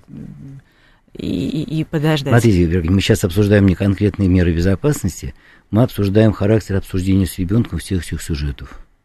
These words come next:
Speaker 1: Мгм. Мгм. А в случае, если кто-то, э, м, как-то взаимодействует с ребёнком недолжным образом, вот здесь вот как объяснить, что, м,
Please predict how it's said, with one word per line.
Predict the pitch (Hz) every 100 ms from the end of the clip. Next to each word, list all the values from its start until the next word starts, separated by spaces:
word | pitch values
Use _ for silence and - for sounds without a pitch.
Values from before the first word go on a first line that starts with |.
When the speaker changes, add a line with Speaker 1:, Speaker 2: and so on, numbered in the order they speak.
| -
Speaker 1:
Мгм. | 185 165 170 160 _ _ _
Мгм. | 160 151 156 - - - - - _
А | 185
в |
случае, | - 294 - 294
если | 247 226 220
кто-то, | - - - 247 - 220 196
э, | - 175 175 175 175 170 170 165 - - -
м, | 131 151 - -
как-то | - -
взаимодействует | 165 208 226 262 226 175
с | -
ребёнком | 180 220 359 - 175 147 - - - _ _ - -
недолжным | - - 220 285 277 262 226 233
образом, | 170 135 139 135
вот | 180
здесь | 196 202 -
вот | -
как | - -
объяснить, | 226 196 - 160
что, | - - 147 139 139 -
м, | - 90 87